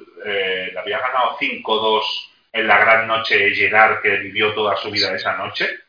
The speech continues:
Speaker 2: Totalmente. Otro que pasó con el Recre, como Congo.
Speaker 1: Es verdad, es verdad. Su última temporada,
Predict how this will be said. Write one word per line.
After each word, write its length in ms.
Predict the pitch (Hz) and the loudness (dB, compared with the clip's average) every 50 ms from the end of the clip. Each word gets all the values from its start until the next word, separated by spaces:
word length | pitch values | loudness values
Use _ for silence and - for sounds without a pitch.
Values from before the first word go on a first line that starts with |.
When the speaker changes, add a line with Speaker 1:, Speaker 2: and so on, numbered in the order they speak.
| _ _ _ - | _ _ _ -14
Speaker 2:
Totalmente. 920 | - - - 127 - 120 117 120 135 165 175 - 135 98 - - - _ - - - - - | -8 -2 0 4 4 6 8 10 10 10 10 10 8 6 4 2 -12 _ -20 -18 -6 2 6
Otro 200 | 131 - 196 196 | 6 8 10 10
que 80 | 190 | 10
pasó 220 | 180 175 170 180 175 | 10 8 8 8 6
con 120 | 180 180 | 6 6
el 120 | 180 175 190 | 6 6 4
Recre, 300 | 220 208 143 123 117 - - - _ - - - _ - 214 - - - - | 2 0 0 -4 -6 -6 -8 -20 _ -20 -20 -12 _ -2 -2 -2 -2 -2 0
como 160 | - 131 - 143 135 | 0 0 0 2 6
Congo. 320 | - 185 208 214 175 139 - - _ _ - - - _ - - - - - - - | 8 10 10 10 10 6 6 4 _ _ -18 -18 -18 _ -20 -14 -6 -4 -2 2 6
Speaker 1:
Es 160 | 131 127 123 | 6 8 8
verdad, 380 | 127 123 113 107 113 131 139 123 | 8 6 4 4 4 2 2 2
es 60 | 113 | 0
verdad. 340 | 117 117 117 113 120 131 - - - - - | -2 -2 -2 0 0 0 0 -2 -8 -12 -12
Su 120 | - - 131 | -8 -6 -4
última 300 | 127 135 143 143 131 131 | -2 0 2 2 2 2
temporada, 880 | 135 127 - - 127 127 127 131 135 143 147 147 143 131 123 120 - | 2 -2 -2 -2 0 4 4 4 6 6 4 6 6 6 4 4 2